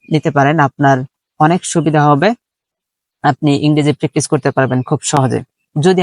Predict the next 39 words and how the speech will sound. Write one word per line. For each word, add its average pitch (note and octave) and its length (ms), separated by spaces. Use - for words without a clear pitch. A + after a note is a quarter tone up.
আপনার D#3 200
প্রয়োজন D3+ 360
হয় C3+ 220
আর A#2 120
কি। A#2+ 120
তো G#3+ 60
এখানে A#3 260
নোট G3+ 260
লেখা F#3 200
আছে, E3 220
কোনো F#3+ 180
জায়গায় F3 480
কোনো F#3 240
কিছু F3 200
একটি - 280
আছে, D3 200
এক্ষেত্রে E3 440
there E3+ 240
is G#3+ 80
a - 20
দিয়ে D3+ 160
বাক্য D3+ 380
তৈরি F3 320
এবং C#3+ 200
চর্চা D#3+ 320
করতে D3 300
হবে। B2+ 160
ধরেন A#3+ 200
কোনো A3 300
জায়গায় G3 240
কোনো F#3+ 180
জিনিস E3+ 180
একটা - 240
আছে, D#3 200
এক্ষেত্রে D#3+ 320
আপনি C#3 180
এইভাবে C#3+ 280
ধরে C#3+ 320
ধরে C#3+ 260